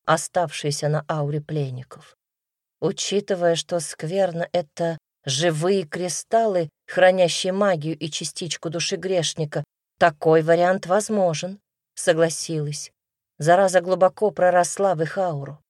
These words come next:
и постоянно напитывала змея силой, но сейчас он слаб, и скверна стала его уязвимостью. Он уже не способен контролировать её, зато загибается от отката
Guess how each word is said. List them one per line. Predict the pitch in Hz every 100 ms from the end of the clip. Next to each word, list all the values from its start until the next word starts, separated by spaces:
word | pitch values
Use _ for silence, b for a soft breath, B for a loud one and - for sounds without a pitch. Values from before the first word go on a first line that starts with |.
| _ _ _
и | 170
постоянно | 165 190 - 185 196 226 202
напитывала | 190 - 220 214 190 185
змея | 160 190 208 208
силой, | - 226 196 156 143 _ _
но | 170
сейчас | 170 202 202 202
он | 202 196
слаб, | - 214 233 - - _ _ _
и | 175
скверна | 156 - 170 220 208 196
стала | - - 220
его | 190 185 185
уязвимостью. | - 190 175 190 226 175 143 - - 147 _ _ _ _ _ _
Он | - 254
уже | 254 196 247
не | 233 226
способен | 220 - 190 190 - 254 196 156 143
контролировать | 151 151 160 165 175 175 151 147 -
её, | 151 160 151 139 139 _ _ _
зато | 147 185 262
загибается | 247 214 208 202 233 233 208 180 202
от | -
отката | 196 - - 214 151 139